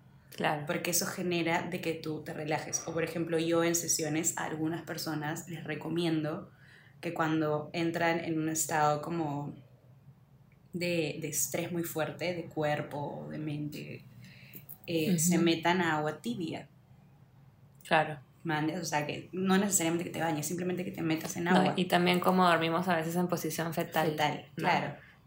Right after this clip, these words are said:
Speaker 1: Son, son cosas que inconscientemente ya las tenemos.
Speaker 2: Claro, que en realidad son muy conscientes, no son tan inconscientes.
Speaker 1: Claro,
Speaker 2: Porque
Speaker 1: pues,
Speaker 2: es
Speaker 1: pero
Speaker 2: la
Speaker 1: no lo
Speaker 2: forma
Speaker 1: hacemos
Speaker 2: en la
Speaker 1: pensando,
Speaker 2: Claro,
Speaker 1: simplemente es
Speaker 2: claro.
Speaker 1: como,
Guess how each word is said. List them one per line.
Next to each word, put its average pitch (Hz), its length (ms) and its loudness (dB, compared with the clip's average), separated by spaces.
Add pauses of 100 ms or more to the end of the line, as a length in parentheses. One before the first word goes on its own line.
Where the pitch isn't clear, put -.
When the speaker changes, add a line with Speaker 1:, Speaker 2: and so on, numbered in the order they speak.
Speaker 1:
Son, 170 440 0
son 165 200 2
cosas 175 320 4
que 175 160 2
inconscientemente 165 840 2
ya 170 100 8
las 170 220 0
tenemos. 143 720 -4
Speaker 2:
Claro, 165 320 10
que 170 240 2
en 170 100 4
realidad 165 680 4
son 185 280 0
muy 185 160 0
conscientes, 165 960 0
no 165 100 -4
son 160 240 -4
tan 156 180 -2
inconscientes. 151 1000 -6 (340)
Speaker 1:
Claro, 160 280 6
Speaker 2:
Porque 170 140 4
Speaker 1:
pues, 170 100 2
Speaker 2:
es 180 60 6
Speaker 1:
pero 180 120 12
Speaker 2:
la 180 80 12
Speaker 1:
no 202 80 12
lo - 40 10
Speaker 2:
forma 214 80 12 (120)
Speaker 1:
hacemos 160 100 8
Speaker 2:
en 170 60 12
la 160 40 6
Speaker 1:
pensando, 165 300 6
Speaker 2:
Claro, 147 140 -2
Speaker 1:
simplemente 180 560 12
es 180 80 12
Speaker 2:
claro. - 100 4
Speaker 1:
como, 160 460 8